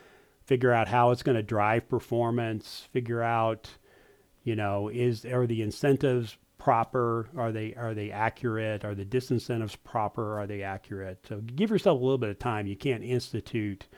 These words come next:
these types of metrics and expect them to work the first month. You might, you might give it about a quarter and, and see how it's going. And then, and then at that part, you can, you might end up refining the metric a little bit. Um, so, you know,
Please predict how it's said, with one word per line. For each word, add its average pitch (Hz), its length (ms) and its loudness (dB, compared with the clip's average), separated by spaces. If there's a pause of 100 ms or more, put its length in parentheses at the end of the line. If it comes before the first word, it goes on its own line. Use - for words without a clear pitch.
(500)
these 120 200 0
types 120 260 -2
of 98 80 -4
metrics 107 520 -4
and 107 100 -4
expect - 420 -6
them 107 160 -2
to 101 80 -4
work 104 300 -4
the 101 80 -8
first 107 400 -6
month. 98 300 -6
You 110 100 -4
might, 98 240 -8
you 110 100 -10
might 107 300 -6
give 110 140 0
it 107 60 -2
about 104 220 -4
a 90 80 -8
quarter 110 680 0 (500)
and, 107 440 -6
and 110 220 -6
see 127 200 -4
how 104 220 -2
it's 98 120 -8
going. 110 680 0
And 120 140 -4
then, 123 220 0 (100)
and 165 160 2
then 202 160 8
at 156 160 -2
that 190 260 4
part, 113 460 0
you 131 160 -4
can, 127 260 -2
you 143 100 -2
might 131 360 -2
end 135 180 0
up 123 140 -6
refining 120 580 -2
the 95 60 -10
metric 95 380 -12
a 101 60 -8
little 87 300 -10
bit. - 200 -14 (280)
Um, 101 480 -2 (320)
so, 95 400 -8 (120)
you 107 80 -10
know, - 60 -16